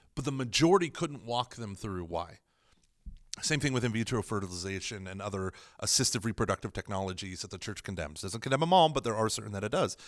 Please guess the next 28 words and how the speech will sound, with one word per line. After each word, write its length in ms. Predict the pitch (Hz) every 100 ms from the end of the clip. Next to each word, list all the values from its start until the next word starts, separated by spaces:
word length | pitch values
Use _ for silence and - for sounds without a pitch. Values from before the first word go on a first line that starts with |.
| - -
They 100 | 151
probably 300 | 135 226 269
don't 200 | 269 175
have 380 | - 170 175 -
the 80 | 127
capacity 540 | - 143 175 202 127
to 80 | 120
do 120 | 175
this. 200 | 214 117
And 180 | - 170 - - - _ _ -
it, 200 | 180 -
it 140 | 156 -
kills 340 | - 339 349
me 120 | 135
because 400 | 107 123 170 131
you 80 | 165
have 200 | 175 165
tons 380 | - - 277 226
of 100 | -
Catholics 440 | - 233 240 139
who 80 | 156
are 60 | 139
making 320 | 147 185 180
these 140 | 123
moral 240 | 135 170 185
decisions 460 | 151 156 139 131
every 220 | 135 127 107
day 360 | 190 208 135